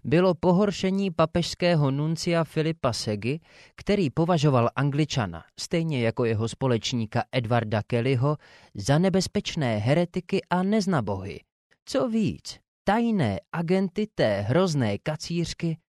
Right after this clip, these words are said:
anglické královny Alžběty. Dee a Kelly se proto raději uchýlili do Třeboně, na panství nejvyššího purkrabí Viléma z Rožmberka,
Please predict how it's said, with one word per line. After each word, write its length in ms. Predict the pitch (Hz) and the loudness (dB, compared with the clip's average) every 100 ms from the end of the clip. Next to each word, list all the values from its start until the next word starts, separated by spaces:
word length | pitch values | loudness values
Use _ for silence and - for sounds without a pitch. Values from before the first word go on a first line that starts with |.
| _ _ | _ _
anglické 600 | 180 180 156 143 - 95 - | 0 2 2 0 -2 -4 0
královny 600 | 143 139 131 117 120 117 117 | 4 4 4 2 0 -2 -2
Alžběty. 640 | 120 107 104 90 - - _ _ _ _ _ _ _ _ _ _ _ _ 98 | -2 -2 -6 -10 -14 -18 _ _ _ _ _ _ _ _ _ _ _ _ 0
Dee 400 | 127 190 202 - | 4 4 4 0
a 140 | 110 107 | 0 -2
Kelly 500 | - 143 156 170 160 | 2 4 6 4 2
se 240 | - 120 | 2 2
proto 440 | 110 139 143 151 139 | 2 2 4 4 4
raději 480 | 135 135 131 117 | 4 6 6 4
uchýlili 760 | - 110 - 123 127 123 120 120 | 2 -2 -2 -2 0 2 2 2
do 200 | 107 110 | 4 2
Třeboně, 640 | - 113 101 95 82 85 - - _ | 4 2 4 2 0 -6 -12 -20 _
na 160 | 92 117 | 2 4
panství 680 | 123 123 117 - 95 95 92 | 6 2 0 -6 -4 -2 0
nejvyššího 760 | 101 143 139 131 123 123 98 | 2 2 0 -2 0 2 2
purkrabí 840 | - 139 143 135 131 127 123 120 113 _ _ | 2 0 0 2 4 4 2 2 -2 _ _
Viléma 560 | 101 127 135 127 120 113 | 2 6 8 6 4 4
z 60 | |
Rožmberka, 800 | 113 113 107 113 101 95 - 87 | 4 4 2 2 2 2 0 -4